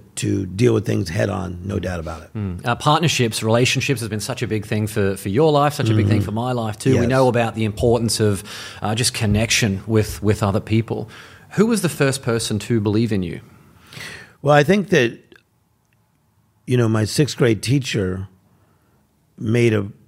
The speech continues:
Speaker 1: profound, uh, impact on my life because he, he had me stay after class one day, and he said, "Timmy, I wanna talk to you." And so I went to his, to his desk,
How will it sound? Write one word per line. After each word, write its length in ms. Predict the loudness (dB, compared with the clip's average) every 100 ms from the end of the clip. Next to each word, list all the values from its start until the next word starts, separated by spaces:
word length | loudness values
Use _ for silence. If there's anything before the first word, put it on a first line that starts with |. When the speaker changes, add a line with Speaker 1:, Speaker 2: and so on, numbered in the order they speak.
| _ _ _ _ _
Speaker 1:
profound, 760 | -2 2 2 2 2 0 -2 -6
uh, 360 | -4 -4 -4 -2
impact 420 | 0 2 2 2
on 80 | -2
my 120 | -2
life 280 | -2 -4 -6
because 320 | -8 -4 -4
he, 420 | -2 -2 -2 -2 -6 -20 -20 _ _ _
he 180 | 0
had 180 | 2 4
me 100 | 2
stay 220 | 2 2
after 180 | 2 0
class 340 | 0 2 2 0
one 220 | -4 -2
day, 300 | -4 -6 -8 -16 _ _ _ -4
and 200 | -2 0
he 80 |
said, 280 | -2 -2 -2
"Timmy, 260 | 0 2 2
I 40 |
wanna 180 | 2 0
talk 320 | 0 -4 -4
to 100 | -4
you." 320 | -2 -2 -4 -10 _ -20 _ -8
And 340 | -6 -6 -8
so 300 | -4 -4 -4
I 180 | -4 -6
went 300 | -4 -4 -4
to 140 | -4 -4
his, 400 | -6 -8 -16 -20 _ -20 -20 -10
to 140 | -8
his 140 | -8
desk, 540 | -2 4 4 4 -4